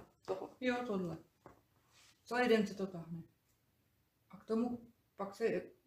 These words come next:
Speaker 2: lidi okolo diví a vy taky, že třeba vybuchnu kvůli kravině.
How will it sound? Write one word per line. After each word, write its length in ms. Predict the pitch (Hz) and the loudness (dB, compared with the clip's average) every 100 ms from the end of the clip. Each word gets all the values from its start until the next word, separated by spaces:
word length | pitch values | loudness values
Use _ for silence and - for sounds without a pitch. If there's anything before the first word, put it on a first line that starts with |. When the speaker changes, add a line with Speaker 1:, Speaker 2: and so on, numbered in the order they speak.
| 214 | -2
Speaker 2:
lidi 260 | 196 196 | 0 2
okolo 360 | 202 196 202 190 | 2 2 4 2
diví 400 | 156 160 175 190 | 2 0 2 4
a 20 | |
vy 120 | 185 | 2
taky, 300 | 190 175 190 | 0 -4 -2
že 80 | 190 | -2
třeba 320 | 190 196 185 - | 0 -2 -2 -4
vybuchnu 460 | 170 165 185 196 196 | -6 -2 -2 -2 -8
kvůli 260 | 196 196 196 | -2 0 0
kravině. 580 | 185 175 175 170 160 | 0 2 4 2 0